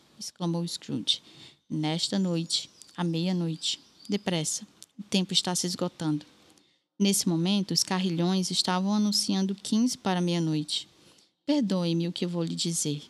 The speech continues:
disse Scrooge, olhando intensamente para o manto do espírito. "Mas parece que vi algo estranho que não lhe pertence aparecendo por debaixo de suas vestes. É um pé ou uma garra?" "Pode ser uma garra,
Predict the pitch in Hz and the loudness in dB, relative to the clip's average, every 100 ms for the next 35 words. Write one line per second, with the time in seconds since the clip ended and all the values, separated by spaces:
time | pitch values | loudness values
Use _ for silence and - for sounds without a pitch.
0 | - 175 170 180 - 156 143 - - 190 | -4 -2 0 -2 -2 -4 -4 -4 -2 0
1 | 185 180 175 175 170 208 214 202 180 175 | 2 2 0 0 0 0 0 2 0 0
2 | - 185 185 175 165 165 175 170 - - | -2 -2 0 2 2 0 -2 -4 -4 -4
3 | 147 - - - - _ _ _ _ 202 | -6 -6 -16 -20 -20 _ _ _ _ -4
4 | 208 208 185 185 202 - - 185 185 180 | -2 0 0 2 0 -2 -4 -2 0 0
5 | 196 202 - 190 190 196 202 190 180 185 | 0 0 -2 0 0 0 2 2 2 2
6 | 214 214 202 - 180 170 - - 196 180 | 0 -2 -4 0 0 0 -2 -2 0 0
7 | - 190 196 - 190 190 175 165 165 190 | 0 0 0 -2 0 0 0 0 -2 -2
8 | 185 - 196 175 160 160 - - - - | -2 0 0 0 -2 -2 -4 -6 -8 -14
9 | - _ _ 196 170 151 - 196 254 294 | -20 _ _ -2 -2 -6 -2 0 2 -2
10 | _ 226 233 220 196 180 151 - - _ | _ 0 2 4 0 -2 -8 -12 -20 _
11 | _ _ _ _ _ _ 180 175 - 196 | _ _ _ _ _ _ -2 0 0 0
12 | 190 202 240 170 151 165 | 0 2 0 -2 -4 -6